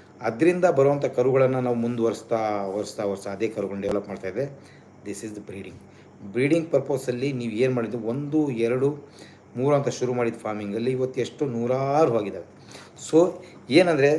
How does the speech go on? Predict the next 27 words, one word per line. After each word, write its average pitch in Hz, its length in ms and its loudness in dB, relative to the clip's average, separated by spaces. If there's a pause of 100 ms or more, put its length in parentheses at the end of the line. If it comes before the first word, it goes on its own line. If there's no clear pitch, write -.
(160)
ಸಿಂಪಲ್, 156 260 2
ಒಂದು 139 100 2
ಮೇಕೆ 156 220 6
ತೊಗೊಳ್ತೀವಿ, 160 420 6
ನಾಲ್ಕು 120 320 2
ಕರಿ 127 120 4
ಆಗುತ್ತೆ, 131 320 4
ಮತ್ತೆ 123 280 0
ಅದು 127 120 0
ಬೆಳೆಸ್ತೀವಿ, 127 420 2
ಅದರಿಂದ 117 300 0
ಎರಡು 139 240 4
ಕರು 123 160 6
ಆಗುತ್ತೆ, 117 260 2 (240)
ಇದೇ 110 180 0
ಬ್ರೀಡಿಂಗ್. 101 360 -6 (1200)
So 185 80 4 (320)
ನೋಡಿ, 180 240 8 (1900)
ಹೇಳುವಷ್ಟು 175 600 4 (960)
ಬಹಳ 107 280 -2
ಜನ 143 120 2
ಹೇಳ್ತಾರೆ, 123 480 0
"ಸರ್ 117 160 -6
ಲೈವ್ 107 240 -2
ಬನ್ನಿ" 98 160 -6
ಅಂತ, 87 160 -12 (800)
ಬರ್ತೀನಿ, 101 420 -2